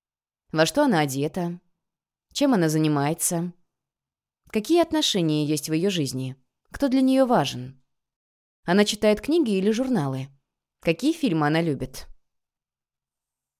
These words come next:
Поскольку в этом упражнении мы задействуем все чувства, подумайте о том, какие запахи она любит.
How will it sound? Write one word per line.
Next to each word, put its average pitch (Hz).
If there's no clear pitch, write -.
Поскольку 190
в -
этом 185
упражнении 175
мы 160
задействуем 165
все 165
чувства, 151
подумайте 180
о 165
том, 226
какие 202
запахи 202
она 147
любит. 127